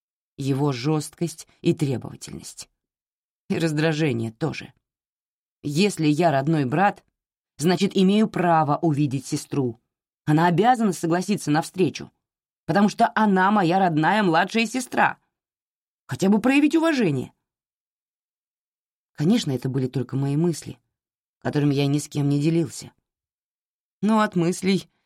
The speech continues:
не так легко избавиться. Если отец обеспечивал маму и сестру, значит, имел право диктовать условия. Это ведь справедливо. Мне было страшно от этих мыслей,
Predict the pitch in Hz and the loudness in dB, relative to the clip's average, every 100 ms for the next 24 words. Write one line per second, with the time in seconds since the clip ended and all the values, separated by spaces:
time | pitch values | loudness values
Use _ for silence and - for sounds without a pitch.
0 | _ _ _ _ _ - 160 170 165 165 | _ _ _ _ _ -6 0 2 2 -2
1 | - 147 131 117 127 127 120 - 113 _ | -2 -2 -2 -2 -4 -4 -6 -12 -14 _
2 | _ _ _ _ _ _ _ _ _ 170 | _ _ _ _ _ _ _ _ _ -2
3 | 233 220 220 - 190 - 160 165 - 170 | 0 2 0 0 -4 -2 -2 -2 -4 -2
4 | 170 165 - 196 - 165 160 151 165 147 | 0 0 -2 -4 -2 0 2 2 2 0
5 | - 151 143 - - 123 165 - _ _ | 0 -6 -6 -10 -8 -4 -4 -6 _ _
6 | _ _ _ _ 123 147 165 - 196 180 | _ _ _ _ -2 0 0 2 4 4
7 | 160 - 151 143 147 160 175 160 147 151 | 2 0 0 2 2 0 -2 -2 -2 -2
8 | 214 - 254 160 - - _ _ - 226 | -4 0 0 0 -2 -10 _ _ 0 0
9 | - 113 113 - 143 165 226 285 220 - | 2 -4 -6 -4 -2 2 4 4 2 -6
10 | _ _ _ _ _ _ _ _ _ _ | _ _ _ _ _ _ _ _ _ _
11 | _ _ _ _ _ _ _ _ 120 123 | _ _ _ _ _ _ _ _ -6 -4
12 | 135 135 - 170 143 135 120 - 120 - | -4 -6 -2 0 0 -4 -6 -8 -10 -6
13 | 135 117 - - | -6 -6 -10 -18